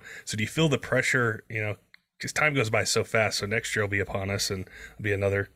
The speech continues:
you know, race season. How's that a little bit different than, say, before, where you held the truck back a little bit, um, in twenty twenty-one versus now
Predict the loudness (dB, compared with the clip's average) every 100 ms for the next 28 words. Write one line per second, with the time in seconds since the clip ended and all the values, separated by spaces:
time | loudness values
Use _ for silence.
0 | -6 -4 -4 -8 -18 _ -12 -2 0 2
1 | 0 0 -4 -8 -16 -20 -20 _ -8 0
2 | 2 4 2 0 -2 -2 2 2 2 0
3 | 0 0 -2 -2 -2 2 2 0 -4 2
4 | 4 4 0 0 -2 0 -2 0 0 0
5 | 0 -2 0 -2 -2 _ -20 -20 _ -4
6 | -2 -4 -4 -2 2 0 0 0 2 2
7 | 2 0 0 2 2 2